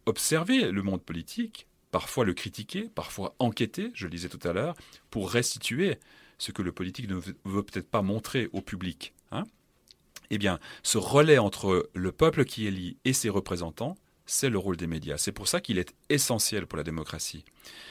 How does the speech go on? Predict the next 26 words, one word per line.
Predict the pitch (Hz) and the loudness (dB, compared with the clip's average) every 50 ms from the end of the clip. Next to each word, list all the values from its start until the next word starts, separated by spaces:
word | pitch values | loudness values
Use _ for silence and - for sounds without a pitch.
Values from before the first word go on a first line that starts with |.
| - - - - - - _ _ _ _ _ | -18 -20 -20 -20 -20 -20 _ _ _ _ _
Eh | - 101 | -6 -2
bien, | 95 104 101 90 - | 2 2 4 4 6
cette | - - 165 160 - | 6 6 6 4 2
fonction, | - 139 127 - - - 135 143 165 180 202 262 - _ _ _ _ _ - | 0 -2 0 0 0 0 0 -2 -2 -4 -8 -12 -20 _ _ _ _ _ 0
elle | 120 117 | 2 2
ne | 110 101 | 2 2
disparaît | 90 92 95 - - 87 80 82 78 | 0 -2 -4 -4 -2 -2 -2 -2 -2
pas | - - 120 143 160 151 | 2 4 4 4 4 4
parce | - - 95 - - | 4 2 2 2 2
qu'on | - - 98 | -2 0 0
a | 90 85 | 0 -2
digitalisé | 80 87 85 85 82 - 92 85 85 82 82 101 | -2 -4 -4 -4 -2 -2 -2 -2 -2 -2 -2 -2
les | 95 87 | 0 0
médias, | 80 76 76 78 85 98 104 107 117 120 120 127 127 - - - - - 175 139 | -2 -2 -2 -2 0 2 2 2 2 2 0 0 -2 -6 -10 -18 -14 -14 -8 -4
parce | - 92 92 - | -2 -2 -2 -2
qu'on | 90 87 | -4 -4
change | - - 98 95 92 85 | -4 -2 -2 -2 -2 -2
de | 82 78 | -4 -4
format, | - - 78 80 80 90 107 113 120 120 123 123 123 | -4 -4 -2 0 0 2 2 4 4 4 4 2 0
parce | - - 147 - | -2 -4 -6 -6
qu'il | - - 90 | -6 -6 -6
y | 85 82 | -4 -4
a | 82 | -4
les | 82 82 | -4 -2
réseaux | - 87 82 | -2 -4 -4
sociaux. | 80 - 110 - - - 247 160 | -4 -4 -2 -2 -2 -2 -4 -4